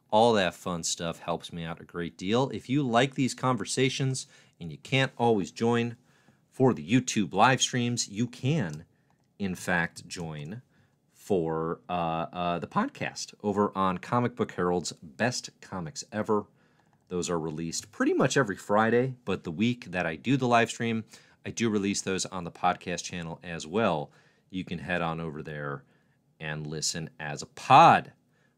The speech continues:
right? But for those of you here live, thank you for being here. You can get in your questions, you can get in your thoughts, you can get in your chat, all live. As always, be respectful to those around you. I will address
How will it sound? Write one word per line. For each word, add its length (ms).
right? 380
But 100
for 160
those 240
of 100
you 80
here 240
live, 560
thank 420
you 80
for 140
being 260
here. 200
You 160
can 180
get 120
in 140
your 100
questions, 580
you 60
can 180
get 140
in 120
your 120
thoughts, 480
you 60
can 160
get 140
in 140
your 100
chat, 460
all 280
live. 360
As 280
always, 600
be 120
respectful 640
to 120
those 260
around 400
you. 300
I 180
will 200
address 720